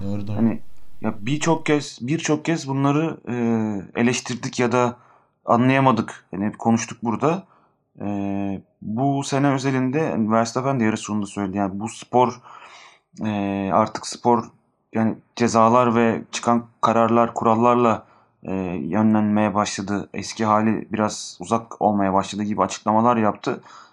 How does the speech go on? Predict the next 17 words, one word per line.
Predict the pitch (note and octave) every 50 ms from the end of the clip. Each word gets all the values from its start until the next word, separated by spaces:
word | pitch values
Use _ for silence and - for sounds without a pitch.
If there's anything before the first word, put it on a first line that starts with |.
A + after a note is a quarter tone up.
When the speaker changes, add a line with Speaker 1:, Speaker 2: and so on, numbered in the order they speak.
| _ _ _
Speaker 2:
Hani | - G#2+ A2+
gerçekten, | A#2+ C3+ C#3+ C#3+ C#3 C3+ B2 B2 - C#3+ D3+ D#3+ D#3 - - - _ _ - -
e, | G2+ F#2+ F#2+ F#2 F2+ F2 F2 F2 - - - - - - _ _ _ _ _ _ _ _ _
az | - G#2 G#2
sonra | - - A#2+ A#2+ A#2
tekrar | - A#2+ - - A2+ A2+ A2
konuşacağız | - A#2+ A#2 A#2 A#2 G#2+ A2+ C3+ B2 - - - - _ _ -
farklı | - G2+ G2 - _ G2+ G#2
yerlerde. | G#2 G#2 G2 F#2 G2+ G2+ G2+ A2 C#3 E3 E3+ F3 - - - - _ _ _ _ _ _ -
E, | - - - -
çıkan | - - - C3 C3 B2 B2+ B2+ _ _ _ _
kurallar | - - B2 A#2+ B2 A#2 A#2+ C3 C3+ C#3 C3 A#2+
ve | B2 B2
kararlar, | - B2 A#2 A#2+ A#2+ A#2+ C3 C#3+ D#3+ D#3+ - - - - _ _ -
e, | - F#2+ G2 F#2+
biraz | G#2+ A2+ C3 C#3 C#3 - - - - - - - - _ _ _ _
bu | - G#2+ A#2 B2 A#2+ A#2 A2 G#2+ G2+ F#2 D#2 - - -